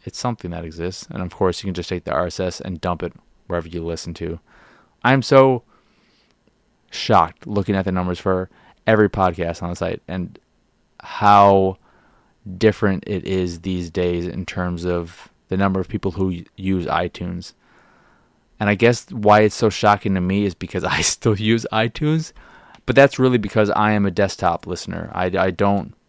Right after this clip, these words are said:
listen on, uh, mobile. I don't listen on my phone. I, I've never, I don't think I've ever listened to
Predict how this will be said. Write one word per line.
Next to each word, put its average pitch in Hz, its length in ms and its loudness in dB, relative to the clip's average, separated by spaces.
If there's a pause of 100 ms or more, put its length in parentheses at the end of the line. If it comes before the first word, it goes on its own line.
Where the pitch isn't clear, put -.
listen 98 400 -2
on, 92 400 -2 (760)
uh, - 220 -8
mobile. 98 480 0 (360)
I 92 60 -8
don't 92 140 -4
listen 95 220 -4
on 95 100 2
my 95 140 -2
phone. 98 220 -2
I, 90 140 -2
I've 87 280 -6
never, 101 560 0 (640)
I 95 120 -8
don't 120 180 -4
think - 340 -8
I've 92 220 -4
ever 95 260 -4
listened 90 440 -6
to 85 500 -6